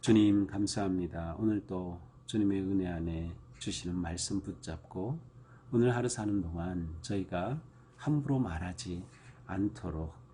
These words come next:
저희들의 입술을 다스려 주시옵소서. 저희의 마음이 조급하게 행동하지 않도록 어떤 마음의 평안함을 주시옵소서. 어느 순간 어느 때라도 내가 하나님 앞에 있다,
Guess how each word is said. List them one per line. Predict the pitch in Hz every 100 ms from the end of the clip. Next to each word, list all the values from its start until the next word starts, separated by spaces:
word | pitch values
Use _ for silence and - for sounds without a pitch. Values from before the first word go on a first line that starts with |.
| -
저희들의 | - 98 95 98
입술을 | 120 - - 92 92
다스려 | - 95 - - 85
주시옵소서. | - 98 - 92 82 85 - 85 - 85 85 - - - - - -
저희의 | - 107 104
마음이 | 101 92 107 123 120 123 -
조급하게 | - 98 113 127 - 127 127
행동하지 | 139 135 127 113 92
않도록 | 85 - 135 180 - - -
어떤 | - 82 85
마음의 | 87 85 90 85
평안함을 | - 135 127 123 123 156 170 -
주시옵소서. | - 78 - 80 - 82 - 80 - - - - - - - 120
어느 | 127 151
순간 | 147 147 131 127 123
어느 | 95 87 -
때라도 | 73 76 82 - - - - - 85 82 90 104 170 - - -
내가 | 85 85
하나님 | - - 156 147 143 120
앞에 | 85 - 101
있다, | 80 - - 76 78 82